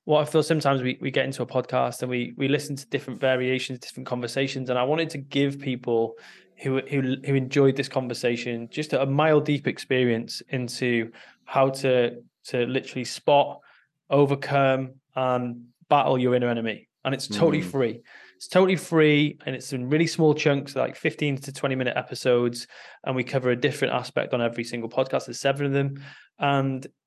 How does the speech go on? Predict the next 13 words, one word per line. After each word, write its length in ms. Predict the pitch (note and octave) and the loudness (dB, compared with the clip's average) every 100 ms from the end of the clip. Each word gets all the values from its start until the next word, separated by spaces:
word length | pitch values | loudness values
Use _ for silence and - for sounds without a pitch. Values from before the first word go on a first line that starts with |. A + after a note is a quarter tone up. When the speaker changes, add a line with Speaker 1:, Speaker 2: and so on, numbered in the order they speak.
| _ _ | _ _
Speaker 1:
so 160 | - D3 | -2 0
if 140 | E3+ | 0
you've 160 | F3+ F3 | 0 0
listened 320 | E3+ - D#3+ | 0 0 -4
to 100 | C#3 | -2
this 220 | B2+ A#2+ | -2 -2
and 80 | C3 | -4
you've 100 | B2+ | -4
enjoyed 540 | C3 B2+ C3+ C3 C3 C3 _ | -6 -4 2 4 2 -2 _
the, 500 | C3 A#2+ A#2+ A#2 A2+ - - _ - | -2 0 0 -2 -6 -14 -20 _ -8
the 60 | |
conversation 640 | C#3 C#3+ B2+ - D3+ D3+ D3 | -2 0 0 0 0 0 0
about 500 | C3+ B2+ A#2+ A#2+ | 2 4 4 2